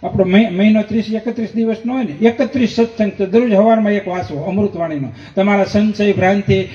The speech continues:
સવારની માલિપા, ખાંજની માલિપા, ભાગીદાર ધંધાના, બે માણાના, બાપ દીકરાના કે કોઈ પણ લેણા દેણાના કોઈ પણ પ્રશ્ન છે ને તો એની માલિપા જવાબ મળે છે અમૃતવાણીની માલિપાથી. દોહન કરેલી વસ્તુ છે, સાર,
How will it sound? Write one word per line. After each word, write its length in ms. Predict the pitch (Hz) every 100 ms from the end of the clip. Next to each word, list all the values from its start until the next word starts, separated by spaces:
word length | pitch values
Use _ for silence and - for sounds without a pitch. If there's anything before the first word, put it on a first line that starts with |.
| - -
સવારની 380 | 196 196 196
માલિપા, 380 | 190 190 190 190
ખાંજની 400 | - 180 196 196
માલિપા, 360 | 190 190 - 175
ભાગીદાર 560 | 165 170 196 190 180
ધંધાના, 440 | 180 180 185 185 185
બે 260 | 175 190
માણાના, 420 | 180 185 185 180 175
બાપ 240 | 180 180
દીકરાના 520 | 190 190 180 180 175 - - -
કે 100 | 196
કોઈ 300 | 180 214 240
પણ 160 | 226 214
લેણા 300 | 196 208 202
દેણાના 360 | 196 190 190
કોઈ 340 | 180 202 240 254
પણ 180 | 233 233
પ્રશ્ન 420 | - 214 226 220
છે 140 | 226
ને 60 | 220
તો 80 | 208
એની 100 | 208
માલિપા 240 | 202 202
જવાબ 400 | 156 190 185 165
મળે 160 | 185 151
છે 260 | 147 135
અમૃતવાણીની 560 | 185 202 185 170 160 151
માલિપાથી. 500 | 147 135 - - - - - - -
દોહન 340 | 220 226 262
કરેલી 320 | 254 220 202 175
વસ્તુ 380 | 170 - 165
છે, 100 | 147
સાર, 260 | 151 196